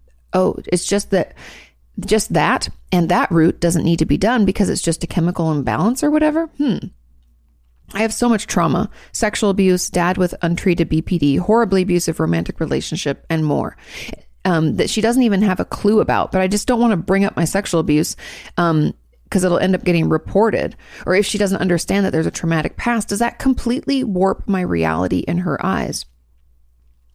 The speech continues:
I haven't told her any of the gory details about my splitting and impulsive behaviors. I just haven't gotten the chance yet.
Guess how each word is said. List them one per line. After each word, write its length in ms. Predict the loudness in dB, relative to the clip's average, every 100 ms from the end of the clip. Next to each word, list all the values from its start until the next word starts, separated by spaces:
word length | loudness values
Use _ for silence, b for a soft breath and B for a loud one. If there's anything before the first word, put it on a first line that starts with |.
| -6
I 60 | 0
haven't 200 | 0 2
told 200 | 2 4
her 120 | 2 2
any 180 | 2
of 80 | 2
the 80 | 2
gory 260 | 2 2 2
details 380 | 0 0 0
about 220 | 0 -2 0
my 100 | 0
splitting 520 | -2 -2 2 2 0 B B
and 120 | -2 0
impulsive 420 | 0 0 -2 -2
behaviors. 560 | -2 -2 0 2 0 -2 B B B
I 60 | -2
just 100 | 0
haven't 220 | 2 2
gotten 260 | 0 2
the 80 | 2
chance 420 | 2 -2 -2 -2
yet. 240 | -4 -6